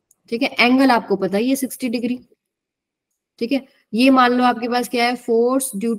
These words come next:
to B, ये force, अ, B वाला, ये force कितना हो गया, C वाला। अब वही बात है, देख लो same आ रहे हैं या नहीं। एफ़ बी कितना हो जाएगा, के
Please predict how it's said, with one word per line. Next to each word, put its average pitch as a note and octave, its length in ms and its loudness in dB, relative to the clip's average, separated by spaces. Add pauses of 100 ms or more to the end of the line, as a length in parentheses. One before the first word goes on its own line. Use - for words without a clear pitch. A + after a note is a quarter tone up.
to A#3+ 100 -2
B, F3 160 -2 (280)
ये A3 180 -2
force, G#3+ 400 0 (540)
अ, F#3+ 140 0
B G3+ 200 0
वाला, A3 200 0
ये C4 180 0
force A#3 260 -4
कितना A#3 240 -8
हो A#3 60 -4
गया, C#4 120 0
C F#3 260 -2
वाला। - 160 -14 (600)
अब G#3+ 160 -2
वही B3+ 140 2
बात B3 280 0
है, D#4 180 0
देख G#3+ 280 -2
लो D#4+ 280 0
same B3+ 320 -2
आ B3 100 0
रहे B3+ 100 -2
हैं C4 60 0
या C4 60 -2
नहीं। D4+ 200 -2 (140)
एफ़ A3 120 -6
बी B3+ 140 -4
कितना C#4 220 -2
हो C#4 80 0
जाएगा, C#4 320 0
के C#4 640 -4